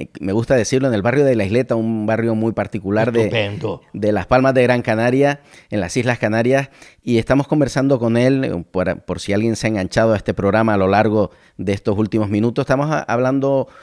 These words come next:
Speaker 1: eh, con él en Bungalow ciento tres sobre, eh, esa fusión, esa amalgama, esa simbiosis que puede haber entre el turismo y el arte, pero estamos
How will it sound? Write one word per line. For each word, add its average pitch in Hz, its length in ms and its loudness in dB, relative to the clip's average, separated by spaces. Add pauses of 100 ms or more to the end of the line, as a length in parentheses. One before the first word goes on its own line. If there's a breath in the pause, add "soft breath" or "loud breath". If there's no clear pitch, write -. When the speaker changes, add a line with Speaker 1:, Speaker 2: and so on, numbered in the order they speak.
(280 loud breath)
Speaker 1:
eh, 123 220 0
con 143 220 2
él 160 100 6
en 139 140 6
Bungalow 127 320 2
ciento 156 260 0
tres 135 220 -4
sobre, 135 480 2
eh, 113 560 0
esa 165 260 -4
fusión, 131 560 -2
esa 127 200 -2
amalgama, 120 800 2 (380 soft breath)
esa 113 280 -2
simbiosis 139 500 2
que 123 100 2
puede 120 220 2
haber 120 220 4
entre 107 480 0
el 98 120 -4
turismo 117 560 0
y 101 140 2
el 107 100 2
arte, 135 320 4
pero 117 160 -2
estamos 113 400 -2